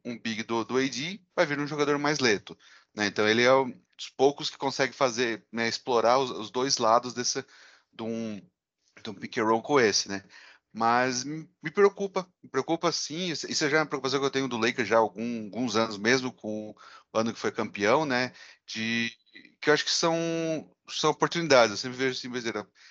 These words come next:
O Lakers, por ter esse negócio da estrela, acaba correndo uns riscos, pra mim, completamente desnecessários, né? Mantém jogadores um pouco mais inteligentes, né? Por exemplo, o Aust-, o próprio Austin Reaves, né, que fa-, a gente falou no, no começo.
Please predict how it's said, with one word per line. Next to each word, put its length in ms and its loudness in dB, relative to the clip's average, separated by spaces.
O 60 -4
Lakers, 240 0
por 120 -10
ter 140 -6
esse 140 -2
negócio 200 2
da 100 2
estrela, 460 0
acaba 380 -2
correndo 360 0
uns 140 -6
riscos, 360 -6
pra 160 -8
mim, 120 -4
completamente 440 -4
desnecessários, 760 2
né? 200 -10
Mantém 280 -4
jogadores 440 0
um 40 -16
pouco 220 -10
mais 180 -2
inteligentes, 640 -4
né? 240 0
Por 140 -16
exemplo, 200 -8
o 40 6
Aust-, 180 4
o 80 -20
próprio 300 0
Austin 280 -2
Reaves, 240 -4
né, 100 -6
que 60 -20
fa-, 100 -4
a 60 -2
gente 120 -10
falou 220 0
no, 220 -4
no 120 -6
começo. 560 0